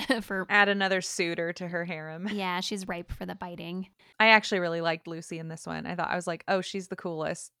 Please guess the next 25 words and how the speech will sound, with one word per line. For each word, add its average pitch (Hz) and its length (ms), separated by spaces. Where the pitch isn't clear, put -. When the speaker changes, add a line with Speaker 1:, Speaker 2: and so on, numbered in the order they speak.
Speaker 1:
Oh, - 60
I 226 200
Speaker 2:
Lucy." 220 40
Speaker 1:
like, 226 240
I 226 60
like 247 220
Lucy 240 340
too. 233 240
I 196 120
like 185 200
her, 196 540
um, 185 420
curly, 190 480
long 180 280
red 170 180
hair 208 600
and 190 140
her 185 160
fun 180 300
dresses, 196 840
and 170 280
she's 220 220
so 214 100
spunky. 190 800
Like, 202 240